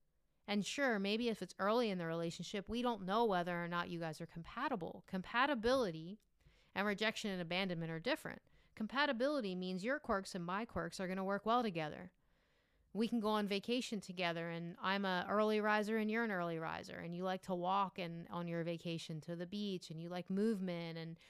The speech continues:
relaxation to you is being in the sun and moving and enjoying a, a, an alive-like experience. Well, if you got, if you and I can kind of agree on that, we're compatible. But an example of incompatibility is if you like to party at the bar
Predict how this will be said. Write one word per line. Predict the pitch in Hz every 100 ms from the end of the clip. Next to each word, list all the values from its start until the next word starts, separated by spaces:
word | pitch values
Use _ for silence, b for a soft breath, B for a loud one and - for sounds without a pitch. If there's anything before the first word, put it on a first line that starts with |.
| B -
relaxation | 202 196 190 220 214 - 196
to | -
you | 180 170
is | 170 156
being | 170 175 185
in | 196
the |
sun | 190 240 220 208 196 180
and | 170 165
moving | 190 220 196 190 185 170
and | 170
enjoying | 165 156 180 196 214 180 165 175 208 b b b b b b b _ _ -
a, | 185
a, | - 175 175
an | 180 185
alive-like | 165 160 170 175 170 175 175 196 180 185
experience. | 196 - 302 320 185 156 -
Well, | 180 170
if | 175 180 - - b b b -
you | 214
got, | 220 202 196
if | 185
you | 240 254
and | 262
I | 240
can | 220 190
kind | 202 196
of | 175
agree | 165 240 294
on | 214 170
that, | 170 180
we're | 170
compatible. | 165 160 233 269 269 170 156
But | 175
an | 190
example | 185 175 190 185 180
of | 165
incompatibility | 196 302 269 185 185 170 160 170 180 185 175
is | 165
if | 170
you | 160 208
like | 233 208
to | 202
party | 180 190 180 175
at | 170
the | 156
bar | 165 226 196 202